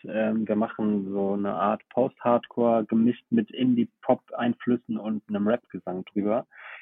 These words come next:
Ähm, genau, ist immer so ein bisschen schwer zu sagen, woher man eigentlich kommt, weil es so viele Musikrichtungen das quasi so ein bisschen ergeben. Ähm, genau, und wir bestehen aus vier Leuten. Wir sind vier Jungs. Wir, ähm,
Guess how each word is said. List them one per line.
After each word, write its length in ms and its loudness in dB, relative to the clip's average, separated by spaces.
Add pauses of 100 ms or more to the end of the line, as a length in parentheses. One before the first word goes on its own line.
(360)
Ähm, 560 2 (340)
genau, 260 6
ist 120 0
immer 140 0
so 40 2
ein 80 0
bisschen 300 -2
schwer 400 2
zu 100 -4
sagen, 680 0
woher 320 0
man 140 0
eigentlich 380 0
kommt, 260 0
weil 140 0
es 140 -8
so 160 -20
viele 220 2
Musikrichtungen 880 -2
das 120 -8 (220)
quasi 300 -2
so 60 -2
ein 60 -6
bisschen 220 -6
ergeben. 400 0 (560)
Ähm, 480 4
genau, 220 6
und 100 2
wir 100 4
bestehen 380 4
aus 200 0 (220)
vier 140 4
Leuten. 460 2
Wir 80 0
sind 180 -2
vier 100 4
Jungs. 300 0
Wir, 340 0
ähm, 380 -4